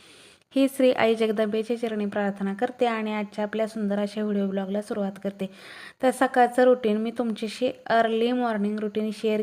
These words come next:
केलेलं आहे. सकाळी उठल्यापासून ते माझं सगळं होईपर्यंत, म्हणजे सकाळी सहा ते बारा असं रुटीन तुमच्याशी शेअर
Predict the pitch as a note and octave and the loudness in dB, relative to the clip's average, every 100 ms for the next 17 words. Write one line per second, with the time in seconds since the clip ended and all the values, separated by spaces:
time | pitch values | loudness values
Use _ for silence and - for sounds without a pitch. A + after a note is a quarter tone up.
0 | G#3 G#3 G3+ G#3 - G#3+ G#3+ G#3 A3 A#3 | -2 0 0 0 -2 -2 -2 -4 -4 -2
1 | B3 B3 B3 A3+ A3 A#3 G#3+ G#3 G#3 A3+ | 0 -2 -2 -2 -2 -4 -4 -4 -2 -6
2 | - - - - - - - A#3 A3 B3 | -8 -20 -20 -20 -20 -16 -2 0 0 0
3 | C#4 A3+ C4 C4 C#4 B3 A#3 G#3+ G#3+ A3+ | 0 4 4 6 6 6 4 0 0 -2
4 | A3+ G#3+ A#3+ C4 B3 B3+ A#3+ A3 A3 A#3 | -2 0 2 2 2 -4 0 0 2 0
5 | A#3 - _ - - B3+ B3+ C4+ B3+ B3+ | -4 -18 _ -12 -2 0 4 4 6 6
6 | A3+ G#3 - G#3+ A3+ A3+ A3+ A3+ A3+ G#3+ | 6 2 0 -2 0 -2 -2 -4 -4 -6
7 | G#3 A3+ G#3 A3 G#3+ | -6 -6 -6 -2 -2